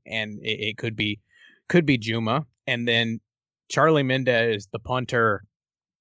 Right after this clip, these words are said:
I really, I had to put a specialist <laughs> on,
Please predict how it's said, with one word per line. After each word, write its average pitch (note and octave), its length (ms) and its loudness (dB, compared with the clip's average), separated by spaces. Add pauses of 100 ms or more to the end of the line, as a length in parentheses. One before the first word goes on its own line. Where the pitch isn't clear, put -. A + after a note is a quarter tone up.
(580)
I D#3+ 100 4
really, D#3 960 -2 (720)
I B2 80 -4
had C#3+ 380 -4
to D#3 40 -6
put C3+ 220 -10
a A2 40 -12
specialist G#2 840 -14
<laughs> - 40 -20
on, A#2+ 120 -10